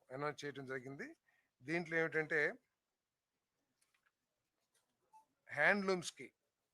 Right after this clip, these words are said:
హ్యాండ్లూమ్స్‌కి రెండు వందల యూనిట్లు, తర్వాత గృహాల్లో నిర్వహించే పవర్లూమ్స్‌కి ఐదు వందల యూనిట్లు ఫ్రీగా ఇచ్చే కార్యక్రమం చేస్తా ఉన్నాం. దానికి నూట తొంభై కోట్ల రూపాయలు per annum రాష్ట్ర ప్రభుత్వం భారం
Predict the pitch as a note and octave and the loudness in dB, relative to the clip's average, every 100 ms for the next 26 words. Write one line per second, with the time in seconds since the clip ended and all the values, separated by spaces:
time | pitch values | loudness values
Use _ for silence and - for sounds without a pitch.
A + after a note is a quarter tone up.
0 | _ _ _ _ _ - - C3 E3+ F#3+ | _ _ _ _ _ -20 -6 0 2 2
1 | F#3+ F#3 - F3+ E3+ E3+ - C3+ D#3+ E3+ | 0 0 -2 0 2 0 -8 -4 2 4
2 | E3 D#3 D#3 D#3+ D#3 A3+ E4 - _ _ | 4 2 0 -2 -2 -4 -4 -12 _ _
3 | _ _ E3 F3 F#3+ D#3 C#3 E3 F#3 G#3 | _ _ 8 8 8 4 6 12 12 12
4 | G3 F#3+ F3 F3 F3 E3+ - F3 D#3+ - | 12 10 8 8 4 2 2 4 4 4
5 | C#3+ F3 F3 F3 - E3 D3+ D#3+ - C#3+ | 6 6 6 2 0 -6 -6 -6 -4 -2
6 | D#3 D#3+ D3 D3 D#3+ - D#3+ D#3+ A#3 _ | 0 -2 -2 -2 -4 -4 -4 -4 -8 _
7 | _ _ - E3 E3 E3 D3+ - D3+ - | _ _ -4 -2 4 6 4 0 -2 0
8 | C#3+ - D3 C3+ C3+ - C#3 C#3 G3+ E4 | 0 0 -4 -2 -4 -4 -2 0 -2 -6
9 | _ _ _ _ - C#3 D#3+ - D#3+ D#3 | _ _ _ _ 0 4 4 2 -4 -4
10 | A3+ _ _ _ C3 F3 E3+ E3+ D#3 D#3 | -8 _ _ _ 0 0 0 0 2 0
11 | C3+ E3 E3+ D#3+ - D#3 F#3+ - C#3 C3 | -2 -4 -4 -8 -4 -2 -2 -2 2 4
12 | C#3+ C3 - _ _ _ _ C#3 D3 - | 4 0 -6 _ _ _ _ 0 2 0
13 | D3 C#3 - F#3 E3 A#2+ C#3 D3 | -2 -2 0 -2 0 2 2 2